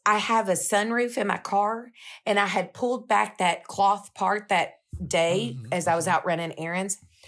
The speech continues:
Speaker 1: Chuck, I am not kidding you. The whole way, it takes at least thirty to forty-five minutes to drive downtown to the hospital. The entire way,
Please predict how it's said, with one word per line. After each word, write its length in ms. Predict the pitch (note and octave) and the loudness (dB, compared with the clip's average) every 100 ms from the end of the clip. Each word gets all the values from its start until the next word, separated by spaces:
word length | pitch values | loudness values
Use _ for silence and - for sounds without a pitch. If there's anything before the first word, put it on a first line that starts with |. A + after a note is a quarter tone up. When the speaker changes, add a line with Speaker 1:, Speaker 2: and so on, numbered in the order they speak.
| - - - _ _ _ _ _ | -20 -20 -20 _ _ _ _ _
Speaker 1:
Chuck, 400 | - B3 E3 - - - - | 0 2 2 -2 -16 -12 -4
I 60 | G#3 | 0
am 160 | G#3 | 2
not 240 | G3 F#3 - | 2 0 -2
kidding 340 | A#3+ A3+ F#3 | -4 -2 -4
you. 240 | D3+ - - - | -6 -12 -18 -12
The 220 | F3+ F#3 | -2 -2
whole 640 | D#3 - - A#3+ A3+ C4+ D4+ | -2 -6 2 4 4 2 2
way, 540 | C#4+ A3 F3 E3+ F3 - | 2 4 4 0 -2 0
it 160 | F#3+ | 0
takes 360 | G3 A#3+ A#3 G#3+ | 0 -2 0 -2
at 120 | - | 0
least 400 | G3 F#3+ F#3+ - | 0 0 -2 -2
thirty 280 | F#3+ F3 E3+ | 0 2 0
to 80 | F3 | -2
forty-five 440 | E3+ D#3+ D#3 D#3+ | -2 -2 0 0
minutes 360 | D#3+ D3+ - - | 0 -6 -6 -6
to 80 | |
drive 280 | D#3 D3+ D3 | -2 0 0
downtown 400 | E3 D3+ D3 D3+ | 0 -2 0 -2
to 60 | D3 | -2
the 40 | |
hospital. 500 | D3+ - - - - - - | -4 -6 -6 -8 -14 -16 -6
The 280 | - B3 A#3+ | -2 0 0
entire 580 | B3+ B3+ B3 A#3+ A3+ A3+ | -2 0 -2 0 2 0
way, 560 | G#3+ G#3 G#3+ A#3 B3 | 2 2 2 0 -4